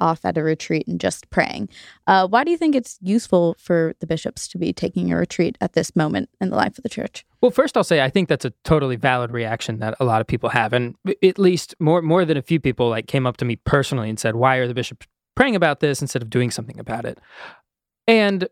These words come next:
Speaker 2: so I want to acknowledge that feeling first, that that's valid. And, and the second is that there's this long tradition in the Catholic Church where prayer is, is a form of action. It is, and it's not meant to be tied to this abstract notion and conversation with God.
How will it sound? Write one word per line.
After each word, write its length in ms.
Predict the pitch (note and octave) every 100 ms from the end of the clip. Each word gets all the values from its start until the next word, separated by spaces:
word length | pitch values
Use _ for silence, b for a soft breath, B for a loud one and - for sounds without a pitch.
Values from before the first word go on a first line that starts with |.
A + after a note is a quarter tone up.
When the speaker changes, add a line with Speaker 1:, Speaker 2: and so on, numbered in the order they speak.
| _ -
Speaker 2:
so 120 | - D#3
I 60 |
want 160 | E3+ F3+
to 40 |
acknowledge 440 | C#3+ C#3 C3+ A#2 -
that 160 | G#2+
feeling 280 | C3 B2+ C#3+
first, 300 | - B2+ -
that 120 | -
that's 180 | A#2+ -
valid. 360 | C3 A2+ C3+ -
And, 160 | D#3+ E3
and 160 | F3+
the 40 | F3+
second 340 | G4+ F4+ A3+
is 100 | D#3+
that 260 | E3+ D3+ - _ _ -
there's 220 | F#3+ -
this 200 | G3+ D#3+
long 240 | E3 A3+
tradition 680 | - G3 D#3 - E3 D3 C#3+ -
in 440 | D3 C#3+ C#3+ C3+ _
the 80 | -
Catholic 300 | - A#2+ B2
Church 320 | - A#2 -
where 140 | C3+ B2
prayer 420 | - F3 F3+ E3+
is, 320 | D3+ D3+ C#3 - D3 -
is 180 | D#3 C#3+
a 80 | C3+
form 300 | - B2 A#2+
of 100 | -
action. 440 | A#2 - - D3 B B -
It 100 | C3+
is, 140 | C3 -
and 120 | C#3
it's 140 | B2+
not 240 | E3 E3+ F3
meant 300 | D3+ D#3 -
to 160 | -
be 300 | B2+ B2 A#2+
tied 640 | - - C#3+ C3+ C3 C3 -
to 180 | - B2
this 160 | A#2+
abstract 500 | - C3 - C3 A#2
notion 460 | G3 G3 - F#3+ F3+
and 120 | A#2+
conversation 580 | - B2 B2 D3+ C#3 C#3
with 100 | C3
God. 360 | C3+ C3+ C3+